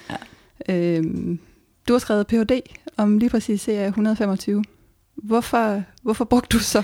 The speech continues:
Speaker 2: utrolig meget tid på lige præcis, øh, det her protein?
Speaker 1: <laughs> Jamen altså, det er jo sådan, at, øhm, altså, det er jo, man, hvis vi skal være helt ærlige, så startede det selvfølgelig med, at det var tilfældigt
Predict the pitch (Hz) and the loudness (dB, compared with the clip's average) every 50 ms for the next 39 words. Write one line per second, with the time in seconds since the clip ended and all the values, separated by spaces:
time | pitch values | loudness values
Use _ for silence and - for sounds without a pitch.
0 | - - - 220 - - - 240 214 190 185 185 190 202 - - 233 208 - - | 0 -4 -4 -4 -2 2 2 2 2 4 2 2 0 0 0 0 -2 -2 -2 -4
1 | - - - - - 214 190 185 156 190 202 208 214 - 247 208 - - 196 190 | -14 -16 -10 0 0 2 2 2 2 2 4 2 4 2 0 -2 0 0 -2 -2
2 | - - - - 190 190 190 185 180 190 185 - 208 202 202 190 190 196 202 - | -2 -4 -4 0 0 2 2 2 0 0 -2 0 0 2 2 2 0 -4 -8 -12
3 | _ _ _ - - 226 214 196 202 214 226 208 _ - 208 170 156 143 - - | _ _ _ 0 2 4 4 4 2 0 -2 -6 _ 2 4 4 4 4 2 2
4 | 202 175 139 - - 196 160 - - 208 - - - - - - - - - - | 2 2 2 2 0 -2 -2 0 -2 -6 -6 -6 -12 -10 -10 -10 -10 -10 -12 -14
5 | - - 160 165 170 165 160 165 190 180 - 196 202 220 233 240 - 185 180 202 | -8 -4 -2 0 2 0 0 0 -2 0 2 2 4 4 2 2 2 2 2 2
6 | 202 196 - - 180 175 170 170 _ - - 180 175 170 170 170 165 165 160 160 | 0 -2 -2 -2 0 -2 -2 -2 _ -4 -2 0 0 2 2 2 2 2 2 2
7 | 160 156 156 147 147 143 - - - 151 139 - - 180 175 190 175 - - - | 2 2 0 0 0 -2 -4 -6 -6 -6 -6 0 2 2 2 2 0 -4 -8 -4
8 | 180 175 156 - - - 180 160 170 - 180 - 185 175 - 190 170 196 247 - | -4 -4 -4 -4 -10 -12 -10 -10 -6 -6 -6 -4 -4 -2 0 2 2 2 2 2
9 | 113 - 120 139 143 185 - - 175 170 185 202 190 - - 196 190 185 175 160 | 0 -2 -2 -2 -2 -4 2 4 4 4 4 2 0 0 0 2 2 4 4 2
10 | 147 151 185 151 147 147 - 160 143 - 151 135 - - 113 - - - - | 2 0 -2 -2 -2 -2 -2 -4 -4 -4 -6 -6 -6 -10 -12 -12 -12 -14 -14